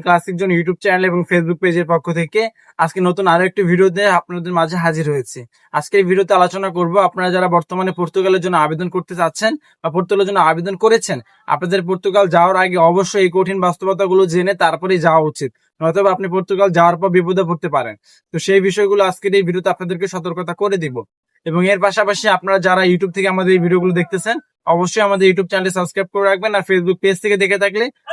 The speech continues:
অবশ্যই ফলো করে রাখবেন। এবং ভিডিও যদি ভালো লাগে তাহলে অবশ্যই কিন্তু লাইক করে যাবেন। তো চলুন মূল আলোচনায় যাই। আজকে ফার্স্ট টাইম আপনাদেরকে বলবো পর্তুগাল আপনার জন্য কেন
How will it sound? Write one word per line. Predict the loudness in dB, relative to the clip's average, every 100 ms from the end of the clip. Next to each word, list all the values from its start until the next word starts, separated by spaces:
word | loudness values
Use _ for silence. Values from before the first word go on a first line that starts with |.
| -2
অবশ্যই | 0 -2 0 2
ফলো | 2 2
করে | 0 0
রাখবেন। | -2 -10 -12 -18
এবং | -6 0 2
ভিডিও | 2 2
যদি | 2 4
ভালো | 4
লাগে | 4 0
তাহলে | 0 2 0
অবশ্যই | -2 -6
কিন্তু | -4 0 0
লাইক | 0 0
করে | 0 0
যাবেন। | -4 -8 -14 _ _
তো | -4
চলুন | 2 2 2
মূল | 2 2
আলোচনায় | 0 -2 -2 -2
যাই। | -4 -6 _ _ _
আজকে | -16 -8 -4
ফার্স্ট | 0 0 0
টাইম | -2
আপনাদেরকে | -2 -4 -4 -2
বলবো | 0 -2
পর্তুগাল | -4 -2 0 0
আপনার | 0 -2 -2
জন্য | -4 -2
কেন | -2